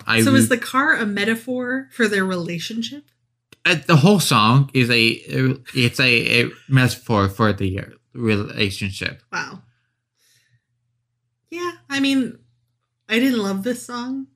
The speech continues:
Speaker 2: I could definitely see why it didn't win out.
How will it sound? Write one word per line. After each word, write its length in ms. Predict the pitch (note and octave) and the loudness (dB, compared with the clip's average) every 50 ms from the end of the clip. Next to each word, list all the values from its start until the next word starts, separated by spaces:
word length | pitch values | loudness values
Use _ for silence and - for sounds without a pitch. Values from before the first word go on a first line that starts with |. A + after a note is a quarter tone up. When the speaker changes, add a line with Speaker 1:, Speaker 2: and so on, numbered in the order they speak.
| _ _ _ _ _ _ _ _ _ _ _ _ _ _ _ _ _ _ _ _ _ _ _ _ _ _ _ _ _ _ _ _ | _ _ _ _ _ _ _ _ _ _ _ _ _ _ _ _ _ _ _ _ _ _ _ _ _ _ _ _ _ _ _ _
Speaker 2:
I 100 | - G#3 | -2 0
could 140 | G3+ A#3 G#3+ | 0 2 0
definitely 360 | A3+ G#3 A3 - A3+ G#3+ G#3 | 0 0 0 -2 -4 -4 -4
see 200 | G3+ G#3 G3+ F#3+ | -4 -4 -4 -4
why 140 | F#3+ F#3+ F3+ | -2 -2 -4
it 120 | F3 E3+ - | -4 -4 -6
didn't 240 | F3+ F3+ F3 E3+ E3+ | -10 -10 -8 -10 -10
win 140 | F3 E3+ E3 | -10 -8 -10
out. 380 | D3+ D3+ F3+ G3 G3 - - | -10 -10 -10 -12 -14 -16 -20